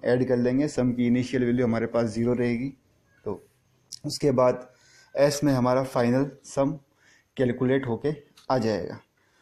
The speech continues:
और final value जो एस में आएगी, उसे हम print करा देंगे, जो कि हमारा desired output है। तो एस की जो final value आएगी, वो main diagonal element का sum आएगा।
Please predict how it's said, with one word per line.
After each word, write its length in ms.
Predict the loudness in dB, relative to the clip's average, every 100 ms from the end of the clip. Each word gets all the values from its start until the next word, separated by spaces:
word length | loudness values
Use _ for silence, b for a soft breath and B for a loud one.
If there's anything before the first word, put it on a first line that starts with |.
| _ -8
और 80 | -4
final 420 | 0 2 4 4
value 320 | 4 4 2
जो 140 | 2 2
एस 240 | 2 0
में 80 | 0
आएगी, 240 | 2 2 0
उसे 220 | -2 -2
हम 160 | -4
print 300 | -2 -2 0 2
करा 160 | 0
देंगे, 320 | 0 0 -2 -6 b b b _
जो 160 | -4 -2
कि 120 | 0
हमारा 280 | 0 2 2
desired 440 | 2 0 2 2
output 500 | 2 0 -2 -6 -10
है। 160 | -10 -12 _ _ _ _
तो 160 | -10 -4
एस 200 | -2 -2 -4
की 80 | -2
जो 80 | 0
final 400 | 0 0 2 2
value 300 | 2 2 4
आएगी, 380 | 4 2 0 -4 b b b -4
वो 100 | 0
main 420 | 2 2 2 2
diagonal 500 | 2 2 2 0 -2 -2
element 480 | -2 0 -2 -2 -4
का 200 | -6 -8 _ _
sum 380 | -10 -4 -4 -6 -12 _ -8
आएगा। 400 | -6 -6 -14